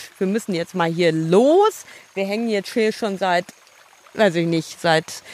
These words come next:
zwei, drei Wochen erst in São Paulo eine Woche und dann jetzt in Curitiba in der Großstadt und wir wollen jetzt einfach mal Bewegung haben.“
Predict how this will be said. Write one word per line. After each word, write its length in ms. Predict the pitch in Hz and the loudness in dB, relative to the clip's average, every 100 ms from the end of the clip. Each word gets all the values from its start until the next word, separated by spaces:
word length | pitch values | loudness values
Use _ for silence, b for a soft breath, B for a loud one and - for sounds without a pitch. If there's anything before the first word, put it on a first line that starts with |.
| B - | B -8
zwei, 260 | - 214 | 2 4
drei 220 | 214 196 185 | 6 4 2
Wochen 240 | 185 208 | 0 0
erst 300 | - 196 - | 0 0 -2
in 200 | 185 180 | -6 -6
São 260 | - 185 170 | -4 -6 -4
Paulo 480 | 208 220 254 254 240 | 2 4 4 2 0
eine 220 | 233 214 | 0 0
Woche 240 | 220 208 | -4 -2
und 240 | 214 185 175 | -4 -4 -4
dann 160 | 175 | -2
jetzt 180 | 170 165 | -4 -4
in 140 | 175 | -6
Curitiba 640 | 175 190 220 - 277 247 233 | -6 -2 -2 0 0 4 4
in 80 | 214 | 4
der 100 | 202 | 2
Großstadt 440 | 202 214 - 214 | 2 0 0 -2
und 140 | 202 | -2
wir 140 | 190 170 | -4 -2
wollen 160 | 196 | -2
jetzt 220 | 226 190 - | -2 -4 -4
einfach 240 | 175 208 | -2 0
mal 160 | 185 170 | 0 -2
Bewegung 580 | 165 147 185 208 240 | -4 0 0 2 2
haben.“ 220 | 214 214 | 4 2